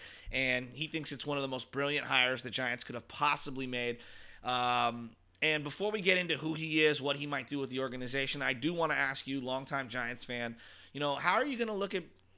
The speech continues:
Brian Sabean? Because I think, uh, amidst all of this, we are forgetting that Brian Sabean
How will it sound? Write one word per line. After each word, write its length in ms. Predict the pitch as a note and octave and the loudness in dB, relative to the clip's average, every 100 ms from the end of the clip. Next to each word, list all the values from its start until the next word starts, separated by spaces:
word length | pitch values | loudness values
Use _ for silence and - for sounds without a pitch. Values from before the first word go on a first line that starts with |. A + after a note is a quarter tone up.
| - | -12
Brian 280 | C3+ E3+ F3+ | -4 -2 0
Sabean? 480 | - E3 E3 A2 F#2+ | 0 0 0 -4 -6
Because 300 | B2 C#3+ C3+ | -4 0 2
I 100 | C#3+ | 0
think, 360 | E3 D#3 - - | 0 -6 -8 -6
uh, 160 | C3+ | -4
amidst 300 | C#3 D3+ D#3 | -2 -4 -4
all 280 | A#2+ D3+ E3+ | 2 4 6
of 100 | C#3+ | 4
this, 320 | D#3 D#3 - | 4 2 0
we 120 | C3+ C#3 | 0 0
are 100 | C3+ | 0
forgetting 480 | C3 A#2+ D3+ D3+ | -2 2 2 2
that 160 | C3+ A#2+ | -2 -2
Brian 260 | C#3 D#3 D3+ | 0 0 -2
Sabean 560 | D#3 D3 C#3+ C3+ B2+ | -2 -2 -2 -4 -6